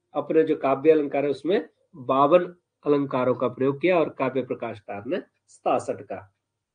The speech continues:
तो ये हमारे, मतलब, अलंकारों का अगर हमने जानना है तो स्वरूप आपको समझ में आ गया कि सभी आचार्यों के मत में अलंकार भिन्न भिन्न है।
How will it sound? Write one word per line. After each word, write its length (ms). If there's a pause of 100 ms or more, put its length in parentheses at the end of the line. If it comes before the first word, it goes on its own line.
(880)
तो 60
ये 240
हमारे, 500 (260)
मतलब, 300
अलंकारों 540
का 120
अगर 180
हमने 280
जानना 400
है 120
तो 260
स्वरूप 520
आपको 300
समझ 340
में 140
आ 120
गया 200
कि 140
सभी 420
आचार्यों 500
के 160
मत 280
में 200 (480)
अलंकार 800 (260)
भिन्न 300
भिन्न 280
है। 440